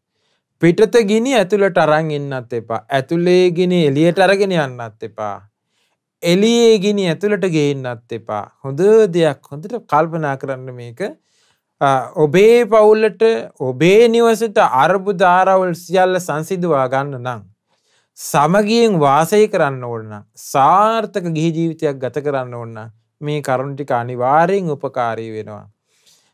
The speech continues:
දෙන්නන්ටත් දෙව, නොදෙන්නන්ටත් දෙව,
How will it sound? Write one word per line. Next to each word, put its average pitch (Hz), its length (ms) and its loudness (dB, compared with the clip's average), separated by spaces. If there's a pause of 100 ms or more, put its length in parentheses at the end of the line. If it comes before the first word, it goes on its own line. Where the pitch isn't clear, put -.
(120)
දෙන්නන්ටත් 196 840 0 (240)
දෙව, 135 300 0 (1200)
නොදෙන්නන්ටත් 208 880 0 (240)
දෙව, 131 260 0